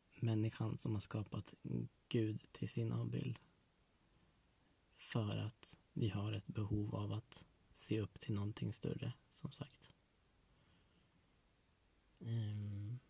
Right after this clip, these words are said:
sen vad det behovet grundar sig i, det vet jag egentligen inte. Det kan nog vara väldigt individuellt, tänker jag, från person till person. Mm.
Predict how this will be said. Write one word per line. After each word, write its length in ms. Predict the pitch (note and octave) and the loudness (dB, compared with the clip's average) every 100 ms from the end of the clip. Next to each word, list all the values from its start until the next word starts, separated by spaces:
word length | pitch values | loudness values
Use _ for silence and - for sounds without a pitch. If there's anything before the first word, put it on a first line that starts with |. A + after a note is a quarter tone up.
| - - - - - _ - _ _ - _ _ - _ - | -20 -20 -20 -20 -20 _ -20 _ _ -20 _ _ -20 _ -12
sen 240 | - A#2+ | 0 6
vad 120 | D3 | 8
det 340 | B2 A#2 A2 A#2+ | 8 6 4 0
behovet 480 | C3 A#2 A#2+ A#2+ A#2+ | 2 4 4 4 4
grundar 420 | A#2+ A#2 A#2 C3+ | 4 4 4 2
sig 220 | - A2+ | 2 2
i, 40 | |
det 100 | G#2+ | 2
vet 260 | A#2+ B2+ - | 2 0 0
jag 60 | A2 | 0
egentligen 340 | G#2+ - A#2 | 0 -2 -2
inte. 180 | A2+ A2 | -2 -2
Det 100 | A#2+ | -2
kan 180 | - A#2+ | 0 2
nog 220 | A2 A2 - _ - - - - - - _ _ - | 0 -2 -12 _ -20 -20 -20 -20 -20 -20 _ _ -6
vara 300 | - G#2+ G#2 | -2 0 2
väldigt 500 | A2+ G#2 G#2 - - | 2 2 0 -4 -2
individuellt, 800 | A#2 G#2+ A2 A2 B2 C3 - - | 2 2 2 2 2 0 -8 -6
tänker 340 | A2 G#2 A#2 | -4 -2 -2
jag, 180 | A2 A2+ | -4 -4
från 320 | - A2 G#2+ | -4 -2 -2
person 420 | - A#2 - G#2+ | -4 -4 0 0
till 100 | - | -2
person. 360 | - - A#2+ A2+ - - - - - _ _ _ _ _ _ - - _ _ - _ _ _ _ _ _ _ _ _ _ _ _ _ _ _ _ _ | -4 -2 0 0 -6 -20 -20 -20 -20 _ _ _ _ _ _ -20 -20 _ _ -20 _ _ _ _ _ _ _ _ _ _ _ _ _ _ _ _ _
Mm. 300 | D3 A#2 B2 | 2 4 2